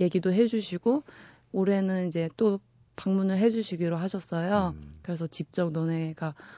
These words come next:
Speaker 1: 어떻게 키우는지 한번 보고 싶다라고도 하십니다.
Speaker 2: 네. 그렇게 어렵게, 어, 핀찬을 들어가면서까지 처음 그 물건을 넘기고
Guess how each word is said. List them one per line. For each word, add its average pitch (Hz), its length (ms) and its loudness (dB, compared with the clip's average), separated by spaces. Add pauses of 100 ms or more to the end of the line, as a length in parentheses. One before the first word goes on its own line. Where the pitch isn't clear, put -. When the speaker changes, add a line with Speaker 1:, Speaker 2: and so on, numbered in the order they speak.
(120)
Speaker 1:
어떻게 170 380 -6
키우는지 196 480 -6
한번 170 180 -6
보고 151 280 -6
싶다라고도 151 720 -8
하십니다. 170 500 -10
Speaker 2:
네. 71 60 -14 (1000)
그렇게 117 300 0
어렵게, 90 760 -2 (560)
어, 76 720 -14
핀찬을 110 420 -2
들어가면서까지 90 1300 -6 (920)
처음 151 760 6 (360)
그 120 600 4
물건을 117 480 6
넘기고 95 800 0